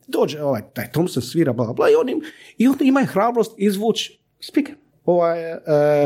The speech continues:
to ne može se, to se ne može dogoditi negdje drugdje, jer to je jedna celebracija, ne nogometaša toliko. Ovo je nogometaša, mi volimo nogomet, volimo sport,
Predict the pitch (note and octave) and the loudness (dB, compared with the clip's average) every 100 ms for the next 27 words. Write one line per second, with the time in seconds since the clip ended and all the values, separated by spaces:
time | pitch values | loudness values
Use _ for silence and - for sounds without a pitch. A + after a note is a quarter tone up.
0 | C#3+ - - - - D#4+ C#4+ D4+ D4+ G#3+ | -2 -10 -20 -6 2 4 4 2 0 0
1 | F#3 - E3+ - C4+ B3 F3 C4+ A#3 E3 | 0 0 -4 0 -2 0 0 0 -2 -2
2 | C3+ D#3 A#3 D3+ D#3 D3 C3+ C#3 D3+ B2+ | -2 0 -2 0 -2 0 -2 0 2 2
3 | C#3 - F4+ - A#3 F3+ D#3 C3 D3+ A3 | 2 -2 -2 0 -2 0 0 0 -2 -2
4 | - A#2+ - - _ - - - D3 A#3 | -2 -2 -4 -8 _ -20 -14 -2 2 2
5 | C#4+ A#3+ D3 D3 C3+ B2 A2+ D3+ - - | 2 -2 -2 0 0 -4 -4 -4 -6 -12
6 | - - - A2+ _ - G#4+ D4 C4+ A#3 | -16 -18 -20 -20 _ -4 0 2 4 2
7 | C3 E3+ E3 C#3+ B2 C#3 C3+ D3+ C#3+ D#3 | -2 -4 -2 0 0 -4 0 0 0 0
8 | A#2 C3 C3 B2 B2 B2+ A#2 - - C3+ | 0 -2 -2 -4 -2 0 0 -2 -2 -2